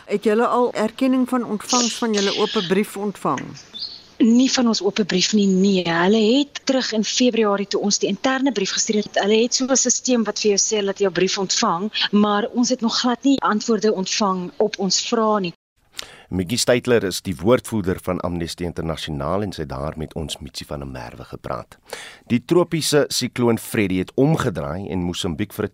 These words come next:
Speaker 3: tweede keer in twee weke getref. Swaar reën en stormsterk wind rig groot skade aan.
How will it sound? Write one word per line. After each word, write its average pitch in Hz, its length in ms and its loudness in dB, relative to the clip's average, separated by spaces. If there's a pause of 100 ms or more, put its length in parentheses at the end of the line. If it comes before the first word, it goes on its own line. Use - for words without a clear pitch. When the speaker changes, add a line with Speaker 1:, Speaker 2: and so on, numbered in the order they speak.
Speaker 3:
tweede 139 280 2
keer 104 440 0
in 98 180 -4
twee 104 200 -2
weke 80 260 -6
getref. 78 360 -6 (340)
Swaar 135 420 2
reën 95 260 -4
en 117 120 -4
stormsterk 110 800 -2 (160)
wind 113 320 0
rig - 500 -4
groot - 480 0
skade 92 380 -2
aan. 80 180 -4